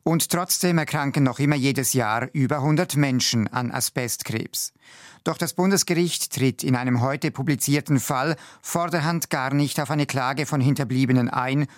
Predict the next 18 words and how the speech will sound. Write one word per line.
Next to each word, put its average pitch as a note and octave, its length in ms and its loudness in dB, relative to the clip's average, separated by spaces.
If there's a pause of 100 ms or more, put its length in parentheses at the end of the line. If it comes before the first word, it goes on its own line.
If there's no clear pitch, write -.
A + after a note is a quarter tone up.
(140)
und E3+ 180 2
verweist C3+ 560 -4
auf A#2+ 240 -6
die D3 120 0
Politik. E3 580 0 (400)
Dort B2+ 260 -4
gäbe C#3+ 240 2
es D3+ 100 -2
ja D#3+ 120 0
Bestrebungen, C3 760 2 (220)
um C3+ 140 2
eine C3+ 160 0
Lösung C3 520 2
für - 140 -4
die B2+ 140 0
Asbestopfer B2+ 800 -4
zu C#3+ 140 -4
finden. G#2+ 500 0